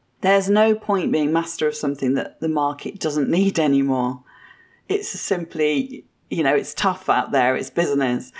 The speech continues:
And the goal in step one here has been to check that the expert area you're working in is one you enjoy, but also that you can earn money with. So you're aligning your, your personal sense of,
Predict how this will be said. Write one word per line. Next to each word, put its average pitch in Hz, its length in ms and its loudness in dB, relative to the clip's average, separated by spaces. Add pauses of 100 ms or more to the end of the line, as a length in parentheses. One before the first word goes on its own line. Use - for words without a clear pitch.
(140)
And 196 140 4
the 196 60 4
goal 254 280 4
in 190 140 0
step - 280 -2
one 160 260 2
here 135 480 0
has 175 460 -4
been 170 400 -2
to - 160 -6
check - 540 -2
that 165 260 2
the 165 420 -2
expert 226 480 0
area 175 360 2
you're 165 180 2
working 180 540 2
in 135 180 2
is 185 260 -4
one 214 380 2 (320)
you 190 160 0
enjoy, 175 720 0 (220)
but 185 160 2
also 196 340 2
that 160 140 -2
you 160 160 -2
can 170 160 -2
earn 160 180 0
money 170 300 2
with. 117 320 -2
So 160 240 0
you're 160 340 2
aligning 175 560 2
your, 143 400 0 (120)
your 135 240 0
personal 196 580 -2
sense 131 420 -2
of, 135 220 0